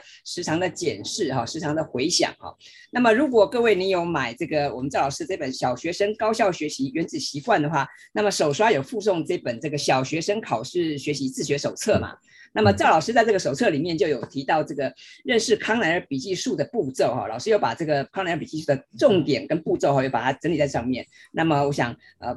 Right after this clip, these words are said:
无论是家长或小朋友，只要看了这个手册哈，就能够很快的掌握到这个康奈尔笔记法的这个重点哦。那我们就可以试着按照这种方式来做了哈。我想这是非常好的一个指引，那么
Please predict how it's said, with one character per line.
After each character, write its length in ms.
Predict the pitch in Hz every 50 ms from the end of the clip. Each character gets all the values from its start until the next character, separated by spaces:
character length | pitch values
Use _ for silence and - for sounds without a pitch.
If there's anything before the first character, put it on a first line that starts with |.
| - 120 -
无 100 | 165 170
论 120 | 185 208
是 80 | - -
家 180 | - 247 247
长 220 | 262 - 156 147 151
或 100 | 190 202
小 140 | - 123
朋 120 | 117 127 135
友， 160 | 156 135 113 -
只 80 | - 135
要 80 | 156
看 160 | - - 233 202
了 80 | 170
这 100 | - 190
个 80 | - 151
手 160 | - - 107
册 220 | 107 - 233 202
哈， 100 | 165 143
就 160 | 117 - 202 170
能 160 | 156 147 156
够 80 | 160
很 240 | 202 208 247 156 131 131
快 160 | - 180 175
的 100 | 143 143
掌 260 | 135 - 123 117 139
握 80 | 151 147
到 160 | - 160 135
这 120 | 131 151 131
个 100 | 127 -
康 160 | 180 196 180
奈 60 | 156
尔 80 | 147 127
笔 100 | - -
记 120 | - 170
法 220 | - - 117 101 -
的 100 | - 147 -
这 120 | 156 147
个 120 | 135 120 - _ _ _
重 280 | _ - 302 208 156 131
点 240 | 127 127 - - 117
哦。 60 | 110
那 140 | 170 185 147
我 40 | 120
们 80 | 127
就 120 | 135 - 254
可 80 | 180
以 100 | 139 - - _ - - -
试 320 | - - - 320 302 202
着 80 | 190 -
按 100 | 175 180
照 80 | 170
这 100 | 160 220
种 140 | 165 135 127
方 180 | 131 147 160 160
式 120 | - 156
来 120 | 131 117
做 280 | 117 - - 180 120 113
了 100 | 104 98
哈。 160 | 113 87 76
我 60 | 110
想 200 | 165 - 135 127 - - _ _
这 100 | - 196
是 80 | 175 180
非 160 | 170 - 202
常 160 | 185 160 170
好 240 | 175 - - 120 113
的 80 | - 135
一 60 | 143
个 80 | 143 131
指 180 | - - 131
引， 240 | 139 143 123 - - - _ _ _
那 120 | 147 147
么 260 | 143 135 131 123 -